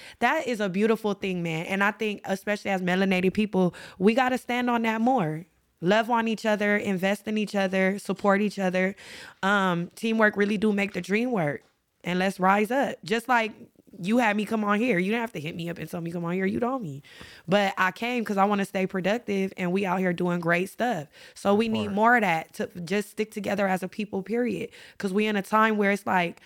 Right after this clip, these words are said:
Speaker 1: you know, the, the creatures in the bucket. I don't wanna disrespect nobody 'cause everybody's so sensitive. But, you know, I eat it too. I be eating it. And, yeah, in the bucket, that, them, like, it's a lot of those. Like, they'll try to pull you down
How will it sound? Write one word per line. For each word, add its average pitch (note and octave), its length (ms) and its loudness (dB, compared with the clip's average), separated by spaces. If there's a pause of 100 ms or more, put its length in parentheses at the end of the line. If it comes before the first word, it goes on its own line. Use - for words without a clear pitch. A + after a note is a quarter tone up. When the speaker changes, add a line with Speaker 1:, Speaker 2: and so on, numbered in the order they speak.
(1120)
Speaker 1:
you G#3+ 140 -2
know, G3 160 4
the, F3 300 4
the F3 100 -2
creatures G#3+ 460 -2
in G3 100 0
the F#3+ 80 2
bucket. F#3 460 0
I E3 60 2
don't F#3 120 2
wanna G3 160 0
disrespect G#3 540 -4
nobody F#3+ 400 -2
'cause F3 180 -2
everybody's G3 480 0
so G3+ 160 -2
sensitive. G3 600 -4 (340)
But, G3+ 140 0
you A3+ 120 -2
know, A3 60 4
I G#3 180 2
eat A#3 180 -4
it A3+ 180 -4
too. B3 320 2
I G3+ 100 2
be G#3 220 -2
eating A#3 200 0
it. A#3 220 -2 (100)
And, F#3+ 420 -4
yeah, G3 240 0
in F#3+ 180 0
the F3+ 80 2
bucket, G#3+ 480 0
that, G#3 320 -2 (420)
them, G#3+ 460 0
like, F3+ 400 0
it's G3+ 260 -2
a F#3+ 80 0
lot G3 220 2
of F#3+ 80 0
those. G3 400 2
Like, E3+ 240 -2
they'll F#3 160 2
try F#3+ 200 -2
to F3+ 100 0
pull G#3 220 2
you G3+ 160 0
down G3 460 0